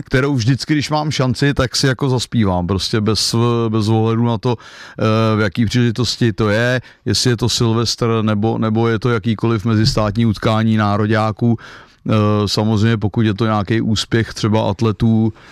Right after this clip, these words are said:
tak jako úplně bez hanby zpívám hymnu,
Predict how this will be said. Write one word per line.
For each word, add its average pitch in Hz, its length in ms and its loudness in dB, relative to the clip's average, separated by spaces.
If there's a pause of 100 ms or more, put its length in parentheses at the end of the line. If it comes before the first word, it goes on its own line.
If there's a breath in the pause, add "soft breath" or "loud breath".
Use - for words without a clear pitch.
(160 loud breath)
tak 107 160 -2 (120)
jako 117 260 -2
úplně 113 360 0
bez 104 180 2
hanby 107 360 2
zpívám 107 480 -2
hymnu, 107 560 2